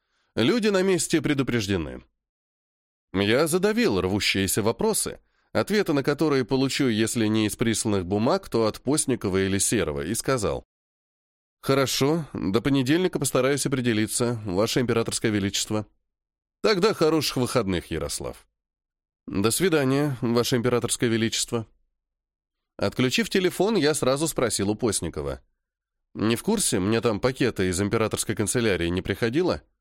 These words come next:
"Приходило". Тут же ответил Постников. "Потому и приехал. Без тебя вскрывать, разумеется, не стали, но просто так присылать же ничего не будут.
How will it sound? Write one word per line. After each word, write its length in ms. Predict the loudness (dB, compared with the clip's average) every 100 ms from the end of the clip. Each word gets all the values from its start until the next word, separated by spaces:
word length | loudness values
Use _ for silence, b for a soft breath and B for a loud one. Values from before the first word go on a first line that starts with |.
| _ _ _
"Приходило". 720 | -2 0 2 0 0 -2 -4 -6 _ _ _ _ -2
Тут 180 | 0 2
же 80 |
ответил 360 | 0 0 0 0
Постников. 580 | 0 0 -2 -4 -6 -10 _ _ _ _ _ -10
"Потому 380 | -4 0 2 2
и 40 |
приехал. 640 | 2 2 2 0 -4 -12 -16 _ _ _ -12
Без 360 | -4 -2 0
тебя 240 | 2 2 0
вскрывать, 440 | 0 0 2 2
разумеется, 560 | 0 2 2 2 0 0
не 100 | 0
стали, 400 | 0 0 0 0
но 320 | 0 0 0
просто 380 | 0 -2 0 0
так 180 | -2
присылать 460 | 0 -2 0 0 0
же 100 | -2
ничего 320 | -2 -2 -2
не 120 | -2
будут. 380 | -2 -4 -6 -10